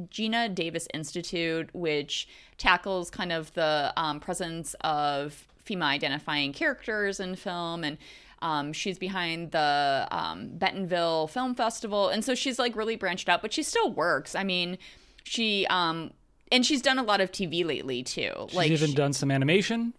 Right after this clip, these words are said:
Speaker 2: with, uh, DreamWorks, She-Ra and the Princesses of Power.
Speaker 1: Oh, that's cool.
Speaker 2: Yeah.
Speaker 1: Um, I know her most recently from Glow,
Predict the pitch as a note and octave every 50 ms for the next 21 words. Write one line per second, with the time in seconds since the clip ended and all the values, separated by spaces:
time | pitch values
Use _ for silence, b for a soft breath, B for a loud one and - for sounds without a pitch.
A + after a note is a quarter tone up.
0 | - - - - C#3+ D3 C#3 C3 C3+ - C#3+ C3 B2+ B2 A2 C3 D3+ D#3 D#3+ D#3
1 | D#3 D3+ D3+ C3 - - - - - - - D#3+ D3+ D3 D3+ D3+ D3+ D3+ C#3 C3+
2 | C3+ - D3 C#3+ C3+ - D3+ B2 C#3 C3+ B2 A2 - D3+ F3+ F3 A2 A2+ A2 A#3+
3 | A#3+ A3+ A#3 C#4+ - - - C#3+ - - - - C3+ D3+ D#3+ B2+ B2 A#2 B B
4 | B B B B - - F#3+ F#3+ F#3+ - - A#3+ A#3 B3+ B3+ C4+ B3+ A#3 B3 B3
5 | A3 G#3 G3+ F#3+ F#3 F#3 G3 A#3 G#4 G#4 - - A#3+ A3 - G3+ F3 - F3 F3
6 | E3+ - E3+ D#3 C3+ - D3 D#3+ E3 C#3 A#2 A#2 A#2+ D#3 G3 A3+